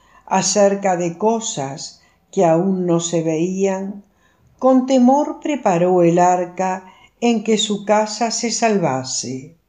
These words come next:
y por esa fe condenó al mundo,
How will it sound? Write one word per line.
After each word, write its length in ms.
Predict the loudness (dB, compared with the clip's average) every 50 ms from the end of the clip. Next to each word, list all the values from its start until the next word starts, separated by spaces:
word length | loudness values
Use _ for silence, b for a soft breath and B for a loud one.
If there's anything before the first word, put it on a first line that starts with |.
| _ _ _ b b b b b b b _
y 160 | -2 -2 -2
por 260 | 0 0 0 2 2
esa 400 | 2 2 2 0 0 0 -2 -2
fe 560 | -2 -4 -2 0 0 0 0 -2 -4 -8 b b b b b b b b b _ _
condenó 680 | 0 2 2 2 2 2 2 2 2 2 2 2 2
al 160 | 2 2 2 0
mundo, 760 | 0 0 0 0 -2 -2 -2 -4 -6 -8 -8 -10 -14 -20